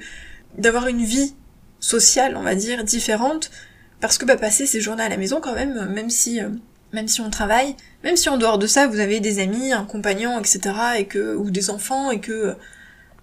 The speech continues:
vous êtes amené quand même à voir du monde, c'est pas la même chose que d'aller au travail et d'avoir des collègues, et d'avoir, euh, peut-être des clients, si vous avez des clients, ou travailler avec les enfants, si, euh, vous étiez comme moi, et cetera. C'est, c'est, euh,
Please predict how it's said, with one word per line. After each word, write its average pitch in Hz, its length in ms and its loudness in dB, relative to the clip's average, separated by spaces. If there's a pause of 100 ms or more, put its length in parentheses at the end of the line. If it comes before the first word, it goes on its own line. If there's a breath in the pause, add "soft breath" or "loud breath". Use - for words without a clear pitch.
(140)
vous 208 220 -2
êtes 196 140 2
amené 247 260 4
quand 269 120 2
même 214 180 4
à 190 60 4
voir 190 200 2
du 208 100 -2
monde, 247 380 0 (1160 loud breath)
c'est - 180 0
pas 294 100 2
la 294 80 2
même 240 160 0
chose 277 220 2
que 262 80 -2
d'aller 226 380 4
au 214 100 -2
travail 220 540 0
et 202 260 2
d'avoir 190 260 2
des 196 80 8
collègues, 196 480 2
et 190 140 -2
d'avoir, 190 340 0
euh, 196 60 0
peut-être 190 200 2
des 180 140 4
clients, 240 380 0
si - 160 0
vous 175 140 0
avez 170 120 -2
des 190 140 -4
clients, 220 480 0
ou 226 60 -4
travailler 175 260 -4
avec - 140 -6
les 190 120 2
enfants, 233 380 0
si, 180 320 0
euh, 175 40 -2
vous 175 160 -4
étiez 180 200 -2
comme 190 180 -4
moi, 233 160 0
et 208 60 0
cetera. 214 380 0
C'est, - 300 -4
c'est, - 280 -2
euh, - 60 -8